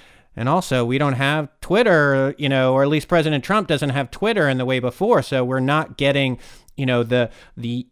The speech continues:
immediate feedback that, you know, some of us are kind of used to, like, uh, you know, of him kind of lashing out in a way that, you know, I, I,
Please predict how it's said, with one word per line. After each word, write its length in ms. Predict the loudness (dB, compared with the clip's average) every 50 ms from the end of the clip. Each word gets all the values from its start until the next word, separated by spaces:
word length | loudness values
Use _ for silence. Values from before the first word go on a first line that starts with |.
| -6
immediate 500 | -2 0 2 2 2 2 2 0 0 0
feedback 680 | -4 -6 -4 -2 -2 0 0 0 0 0 0 -2 -6 -4
that, 340 | -2 0 0 0 -2 -2 -4
you 80 | -6 -4
know, 100 | -4 -4
some 240 | -4 -4 -2 0
of 120 | 0 0 0
us 160 | 0 -2 -2
are 120 | -4 -4
kind 200 | -2 -2 -2 -2
of 80 | -2 -4
used 400 | -2 -2 0 0 -2 -2 -4 -6
to, 220 | -6 -6 -4 -6
like, 300 | -6 -6 -8 -8 -10 -12 -8 -4
uh, 220 | -4 -2 -2 -4 -6 _ _ -12
you 140 | -8 -6
know, 120 | -6 -6 -6
of 200 | -6 -10 -8 -4
him 220 | -2 -2 -2 -2
kind 200 | -2 -2 -4 -2
of 80 | -2 -2
lashing 400 | -2 -2 -2 -4 -4 -4 -4 -2
out 280 | 0 0 0 0 -2 -4
in 100 | -6 -8
a 80 | -6
way 280 | -6 -4 -4 -2 -2 -2
that, 200 | -4 -4 -6 -8 -12 -20 -20 -18 _ -6
you 80 | -4
know, 120 | -2 -2 -2
I, 120 | -2 -4 -4
I, 140 | -6 -6 -6